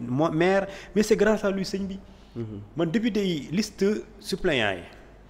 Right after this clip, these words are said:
Speaker 1: man ñu bëri xaw ma leen woon. Pastef, maanaam li, Yewwi Askan Wi.
Speaker 2: Mhm.
Speaker 1: Ñu bëri xamuñ ma leen woon. Mais je les ai connus à travers, justement,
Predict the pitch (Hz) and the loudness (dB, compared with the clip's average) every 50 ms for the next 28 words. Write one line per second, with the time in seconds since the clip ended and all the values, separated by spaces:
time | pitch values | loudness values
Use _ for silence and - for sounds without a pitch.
0 | - - - - - - - - - 151 185 196 196 160 156 175 196 151 - 180 | -20 -20 -20 -20 -20 -20 -12 -2 2 4 6 6 8 8 8 8 8 8 6 6
1 | 170 160 156 135 120 110 104 95 87 - - - - - - - - - - - | 6 6 4 4 2 2 0 -2 -6 -8 -14 -20 -20 -20 -20 -20 -20 -20 -20 -20
2 | - - - - - - - - - - - - - - - - - - - - | -20 -20 -20 -20 -20 -20 -20 -20 -20 -20 -20 -20 -20 -20 -20 -20 -20 -20 -20 -2
3 | - - 185 160 - 110 - - - - - - 135 160 170 170 170 165 156 170 | 2 2 2 2 2 -4 -10 -12 -18 -20 -6 0 4 6 6 6 6 4 2 0
4 | 180 - - 131 143 180 196 185 175 156 - - 110 95 87 - - 123 120 113 | -2 -2 -2 2 6 6 8 6 6 2 0 -2 -2 -2 -4 -6 -6 -4 -4 -4
5 | 107 104 101 101 - 170 196 202 156 180 190 196 175 - 190 175 170 175 170 156 | -4 -4 -2 0 2 4 6 8 10 10 10 10 6 4 4 4 4 6 6 6
6 | 147 135 123 117 110 110 110 104 98 90 80 - - - - - - - 147 151 | 8 8 8 8 6 6 4 2 0 -2 -6 -10 -14 -16 -16 -10 -6 -2 -2 0
7 | 131 - 170 185 180 175 156 156 139 139 - 127 113 107 120 160 208 220 - - | 2 2 2 4 2 2 2 0 -2 -2 -2 -2 -2 -2 -2 -2 -4 -6 -8 -12
8 | - - - 165 175 - 196 196 196 196 170 170 180 185 190 196 196 196 - - | -4 0 0 2 4 6 8 8 8 8 8 6 6 6 4 2 0 -2 -6 -12
9 | - - - - - - - - - 131 170 - - 196 175 165 165 175 190 202 | -18 -18 -20 -20 -20 -20 -20 -16 -14 -12 -10 -4 -2 0 0 2 2 0 0 -2
10 | 196 | -6